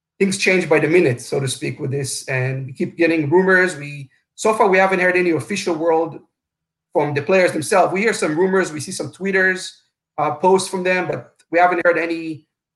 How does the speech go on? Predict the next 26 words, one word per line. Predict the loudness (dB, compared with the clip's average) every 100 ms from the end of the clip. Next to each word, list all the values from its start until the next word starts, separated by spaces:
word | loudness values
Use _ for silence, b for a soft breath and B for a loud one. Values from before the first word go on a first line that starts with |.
| _ _ -4
real | 0 2
voice | 4 4 2
from | -6 -6 -2
the | -2 0
actual | -2 -2 -6
players. | -4 -2 0 -2
We've | -6 -10
seen | -6
a | -2
lot | -2
of, | -2 -2
uh, | -4 -4 -12 _ _
retired | -6 2 2 2
players | 2 0 0 -2 -10 -20 _ _ _ _ _ -6
condemn | -2 0 2
this. | 0 0 -6
We, | -12 -16 -14 -12
we | -10 -2
heard | -2 -2
some | -4 -6
coaches, | -2 -2 -4 -6
including | -8 -8 -8 -6 -8
Klopp, | -4 -4 -4 -6
a |
Liverpool | -10 -8 -8 -6
coach, | 0 0 0 -8 _